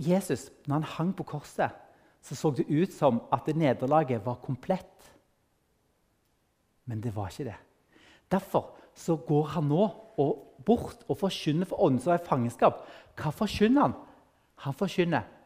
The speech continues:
"Seieren er vunnet." Han forkynte det. "Nei, jeg vant. Jeg vant."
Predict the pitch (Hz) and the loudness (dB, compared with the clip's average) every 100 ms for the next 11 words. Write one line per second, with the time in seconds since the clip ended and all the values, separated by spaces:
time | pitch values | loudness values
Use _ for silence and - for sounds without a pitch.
0 | _ - - - 160 175 175 196 190 - | _ -20 -14 -4 -2 0 2 0 -2 -10
1 | - _ _ 143 135 143 110 98 - _ | -20 _ _ -2 0 0 0 -4 -8 _
2 | _ _ _ _ _ _ _ _ _ - | _ _ _ _ _ _ _ _ _ -14
3 | 127 143 - 156 143 - 185 131 107 - | -12 -10 -4 -2 -4 -2 0 0 -2 -10
4 | - _ _ 151 226 262 - - _ _ | -20 _ _ 4 4 4 -2 -20 _ _
5 | _ - 190 165 233 - - - - _ | _ 2 4 8 8 6 -10 -20 -20 _
6 | _ 233 220 190 254 - - | _ 2 4 2 2 -2 -16